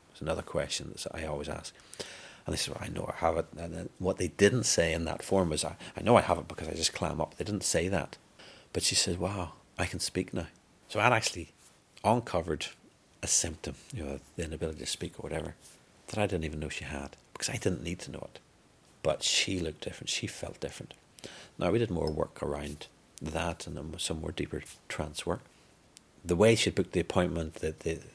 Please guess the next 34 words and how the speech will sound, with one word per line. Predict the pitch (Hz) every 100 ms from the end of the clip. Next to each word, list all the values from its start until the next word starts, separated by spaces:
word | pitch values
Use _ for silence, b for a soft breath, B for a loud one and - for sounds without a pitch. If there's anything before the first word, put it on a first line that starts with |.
| - -
the | 90
only | 90
time | - 82 80
I | 80
could | 76
see | - 82
her | 80
was | 76
on | 76
the | 76
Wednesday | 85 90 87 90
and | 82
the | 78 82
interview | 78 73 80
was | 78
on | 76
the | -
Thursday, | 85 82 80 -
so | - 80
we | 82
were | -
cutting | - 95
it | 80 - - - - -
tight | 85 82
to | -
the | 78
wire. | 80 80 - B B B B -
What | 95
I | -
always | - 120 110
ask | 98 -
all | 82 87
clients | - 82 76 -
is, | 85